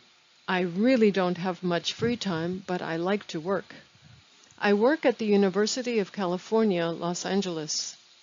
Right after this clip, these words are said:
When I'm in Los Angeles, I teach, do research, and write papers.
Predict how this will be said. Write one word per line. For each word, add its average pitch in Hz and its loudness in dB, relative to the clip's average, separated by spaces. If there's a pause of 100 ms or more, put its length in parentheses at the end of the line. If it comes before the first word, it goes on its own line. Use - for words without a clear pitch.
(380)
When 226 6
I'm 220 4
in 339 2
Los 185 2
Angeles, 170 -4
I 190 -6
teach, - -4 (120)
do 214 2
research, 190 -2
and 202 0
write 175 -4
papers. 156 -6